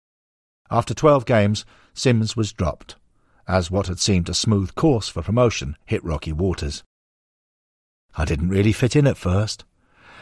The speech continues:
I'd been brought up playing the ball from the back, but Graham wanted to get it forward quickly. I used to take risks, and sometimes they wouldn't come off and I'd get caught in possession.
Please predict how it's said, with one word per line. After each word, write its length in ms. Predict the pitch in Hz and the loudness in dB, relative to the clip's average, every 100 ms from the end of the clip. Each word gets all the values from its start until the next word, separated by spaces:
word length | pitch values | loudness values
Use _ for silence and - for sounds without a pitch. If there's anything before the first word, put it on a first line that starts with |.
| - | -8
I'd 160 | 131 170 | 0 2
been 120 | 170 | 4
brought 260 | 127 117 123 | 2 2 2
up 160 | 110 | -2
playing 280 | - 110 113 | 2 2 4
the 80 | 110 | 2
ball 280 | 104 101 101 | 4 2 2
from 180 | - | 0
the 80 | 101 | -2
back, 400 | 87 78 80 - _ _ _ - | 0 -4 -4 -12 _ _ _ -12
but 140 | - | -4
Graham 380 | 113 117 143 123 | 4 4 4 2
wanted 300 | 104 101 113 | 0 0 -2
to 60 | |
get 180 | 107 92 | 0 0
it 100 | 95 | 0
forward 460 | - 92 78 82 - | -4 -4 -4 -6 -4
quickly. 500 | 147 - - - - _ _ | -2 -2 -8 -14 -16 _ _
I 120 | 87 | 0
used 200 | 92 87 | 2 2
to 60 | - | -2
take 220 | - 90 | -2 -2
risks, 480 | 113 123 - - - - _ _ | 2 2 0 -8 -14 -16 _ _
and 120 | 87 | 0
sometimes 440 | 113 98 98 92 | 2 2 2 2
they 80 | 90 | 2
wouldn't 280 | 87 85 87 | 2 0 -2
come 180 | 92 104 | 0 2
off 240 | 127 - | 2 0
and 100 | 85 | -2
I'd 120 | 85 | 0
get 140 | 85 - | -2 -4
caught 200 | 95 76 | -4 -2
in 80 | 73 | -4
possession. 480 | 82 120 - 71 | 0 0 0 -6